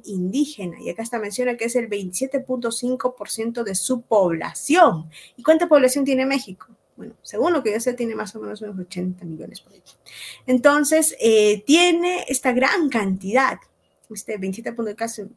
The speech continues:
casi, este, una, una buena parte. Y sí es conocido a nivel mundial, ¿no? Que en México hay mucha cantidad,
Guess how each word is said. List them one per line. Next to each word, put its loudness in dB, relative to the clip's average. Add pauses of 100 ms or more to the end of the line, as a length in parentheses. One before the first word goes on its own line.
(220)
casi, -8
este, -12
una, -8
una -6
buena -6
parte. -6 (420)
Y -2
sí 2 (160)
es 2
conocido 0
a -2
nivel 0
mundial, -2
¿no? -6
Que -2
en -2
México -2
hay -4
mucha -4
cantidad, -4